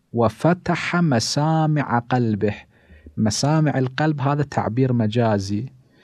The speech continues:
يعني قلب الإنسان يتلقى المعارف ويقبلها، ويقبلها بسهولة ويستوعبها،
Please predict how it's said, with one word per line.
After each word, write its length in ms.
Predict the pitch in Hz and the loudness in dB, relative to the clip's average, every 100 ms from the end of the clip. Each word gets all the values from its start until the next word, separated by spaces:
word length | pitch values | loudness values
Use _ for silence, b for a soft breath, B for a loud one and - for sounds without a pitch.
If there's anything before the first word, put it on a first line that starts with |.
| b b | b b
يعني 340 | 123 95 110 | 0 2 0
قلب 460 | 113 - 202 196 160 | 2 6 6 6 6
الإنسان 680 | 147 139 139 - 170 196 208 - b b b b b b b b b b b _ | 4 4 0 2 2 4 2 -2 b b b b b b b b b b b _
يتلقى 1000 | 131 127 - 131 180 185 _ - 131 110 | 4 4 6 6 6 2 _ 0 0 2
المعارف 1040 | 123 120 120 104 147 175 180 190 - - b b b b b - | 4 4 4 4 4 6 6 4 0 -16 b b b b b 0
ويقبلها، 1900 | 131 151 175 - _ - - - - - 120 120 120 123 127 107 101 - - _ _ _ _ _ _ _ _ - | 4 6 4 0 _ -20 -20 -20 -14 2 4 4 4 4 6 4 2 -4 -8 _ _ _ _ _ _ _ _ -2
ويقبلها 760 | 120 113 107 117 143 147 120 117 | 2 2 2 4 6 6 6 2
بسهولة 680 | 107 - 120 - 139 160 | 0 -2 -4 0 2 4
ويستوعبها، 1080 | 160 120 110 - 113 110 135 135 117 104 107 | 4 4 2 2 2 4 4 4 4 2 -6